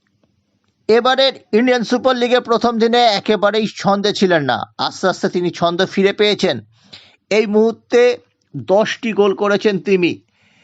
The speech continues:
জেমিনেসের সঙ্গে কেরল ব্লাস্টার্সের এই স্ট্রাইকার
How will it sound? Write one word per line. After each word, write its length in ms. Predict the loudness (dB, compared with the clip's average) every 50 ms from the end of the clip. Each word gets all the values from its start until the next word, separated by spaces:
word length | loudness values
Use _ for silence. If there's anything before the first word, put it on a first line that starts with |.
| _ _ _ _ -16
জেমিনেসের 840 | -16 -12 -6 -2 -2 -2 -2 -2 -2 -2 0 0 0 0 0 0 0 0 0
সঙ্গে 300 | 0 0 0 0 0 0 0 -2 -4 -8 _ _ _ _ _ _ _ _ _ -6
কেরল 240 | -4 -2 0 0 0
ব্লাস্টার্সের 600 | 0 0 -2 -2 -2 -2 -4 -4 -4 -2 -4 -4 -2
এই 100 | -2 -4 -4
স্ট্রাইকার 540 | -2 -2 -2 0 -2 -2 -2 0 0 0